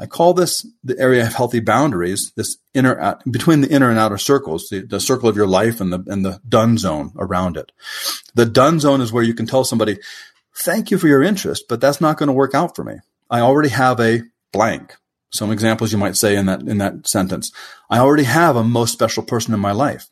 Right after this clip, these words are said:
You know, somebody's trying to give you a piece of ass or, or be your, your, your, your life partner. You know, "I've already got somebody special. Thank you, but, but no." Or you can say, "I already have a commitment on that evening,"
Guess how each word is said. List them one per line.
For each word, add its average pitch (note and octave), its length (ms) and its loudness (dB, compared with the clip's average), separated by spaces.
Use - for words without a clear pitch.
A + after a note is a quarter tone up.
You G2+ 100 -2
know, G#2+ 80 0
somebody's G#2+ 300 0
trying A2 160 0
to G#2+ 80 0
give G#2+ 160 2
you G#2 60 2
a G2+ 40 2
piece A#2+ 220 0
of A2 80 0
ass B2 320 0
or, F#2+ 200 2
or A2+ 140 2
be G#2 140 2
your, G#2 380 4
your, G2+ 300 0
your, G#2 220 2
your G#2 220 2
life A2 240 2
partner. F#2 360 0
You B2 140 -2
know, A#2+ 120 2
"I've A2+ 140 4
already C#3 160 6
got D#3+ 160 0
somebody B2+ 280 0
special. G2 400 -4
Thank D3+ 280 -4
you, F#2+ 80 -2
but, G2 180 -2
but A2 120 0
no." A#2 240 2
Or B2 140 4
you B2+ 80 2
can B2 120 0
say, B2+ 140 4
"I A#2+ 120 4
already B2 180 4
have B2+ 140 4
a B2 60 -6
commitment C3 380 0
on G#2 80 0
that G2+ 100 0
evening," F2 380 -2